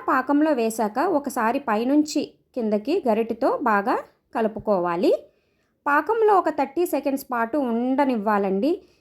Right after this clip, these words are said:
అంతకన్నా ఎక్కువ ఉంచితే బాదుషాలు అనేవి మెత్తగా అయిపోతాయి. ఒక థర్టీ సెకండ్స్ తర్వాత ఒక ప్లేట్లోకి తీసేసుకుందాం. ఇలా అన్నీ కూడా వేయించుకుని పాకంలో వేసుకుని ఒక ప్లేట్లోకి తీసేసుకోవటమేనండి. ఎంతో రుచికరమైన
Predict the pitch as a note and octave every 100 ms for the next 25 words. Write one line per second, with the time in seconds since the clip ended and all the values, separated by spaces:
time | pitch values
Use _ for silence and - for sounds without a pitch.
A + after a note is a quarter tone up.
0 | _ _ A#3 C4+ F4+ F#4+ F#4+ C#4+ C#4+ D#4+
1 | C#4 A3 A#3+ A#3+ B3 A#3 G#3+ G#3+ B3+ C4
2 | A3+ G3+ G3 G3 F#4 - _ _ _ _
3 | _ _ _ _ - A#3+ - C#4 B3+ G#3+
4 | G#3+ G3 G3 A3 F#4+ - C4+ D#4+ B3+ A#3+
5 | E4 D#4 C4 C4 B3+ C4 G#3+ G3+ F#3+ C#4+
6 | C5 - _ _ _ B3+ B3+ A#3+ A3 A3+
7 | A3+ C#4+ F4 A#3 G3+ G3+ G3+ G3+ D4 -
8 | _ _ _ C#4 C4+ A#3 A3+ D4+ D#4+ A3
9 | C#4 C#5 E4 A#3 A#3 - D4+ G4+ B3 A3
10 | A#3 A3+ A3 G3+ G3 - A4+ C5+ D#4+ A#3+
11 | G#3 G#3 B3 D4+ A3+ A3 G#3 A3 G#3 G3
12 | F#3 F3+ F3+ A4 - _ _ _ _ C4
13 | B3+ D4+ B4+ G4 D4+ - C#4+ B3+ A#3+ A#3